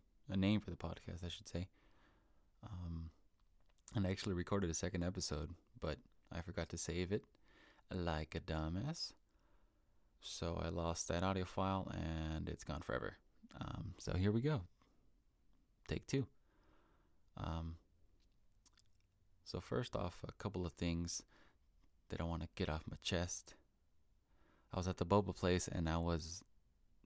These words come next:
trying to read, but I overheard a couple of girls having a conversation, and I had to chime in. Not while I was there.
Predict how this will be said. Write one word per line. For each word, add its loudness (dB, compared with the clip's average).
trying 0
to -2
read, 2
but 0
I 4
overheard 2
a 2
couple -6
of -2
girls 0
having 0
a -6
conversation, -2
and 0
I 0
had 2
to 0
chime 0
in. -4
Not 8
while 10
I 12
was 6
there. 6